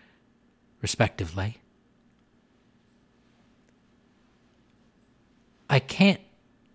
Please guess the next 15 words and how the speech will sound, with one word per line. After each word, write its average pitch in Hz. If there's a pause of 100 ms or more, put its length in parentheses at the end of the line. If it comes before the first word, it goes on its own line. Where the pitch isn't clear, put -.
be 131
certain. - (2250)
And 127
maybe 131
that's 135
for 143
the 127
best 147 (560)
in 104
an 95
analog 104
field 101
like 98
emanation 101
detection. 98